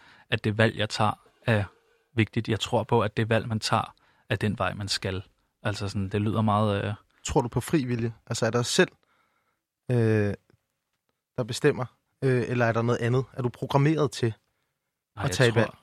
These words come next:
Speaker 1: jeg tror faktisk på fri vilje, også fordi at, så kan det godt være, at jeg går ind i den kiosk,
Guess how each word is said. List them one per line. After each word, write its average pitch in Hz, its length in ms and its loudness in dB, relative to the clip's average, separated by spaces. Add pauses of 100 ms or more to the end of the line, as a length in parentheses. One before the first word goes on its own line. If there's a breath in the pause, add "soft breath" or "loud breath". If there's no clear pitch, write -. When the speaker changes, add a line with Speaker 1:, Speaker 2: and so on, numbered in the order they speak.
(120)
Speaker 1:
jeg - 80 -20
tror 123 180 0
faktisk 107 380 -4
på 107 100 -8
fri - 260 -8
vilje, 113 300 0
også 110 160 0
fordi 117 180 -2
at, 101 100 -2
så 123 80 2
kan 117 80 6
det 110 60 -2
godt 117 140 2
være, 120 80 6
at - 20 6
jeg 113 80 2
går 123 60 2
ind 113 100 2
i - 20 0
den 113 140 2
kiosk, 107 500 -2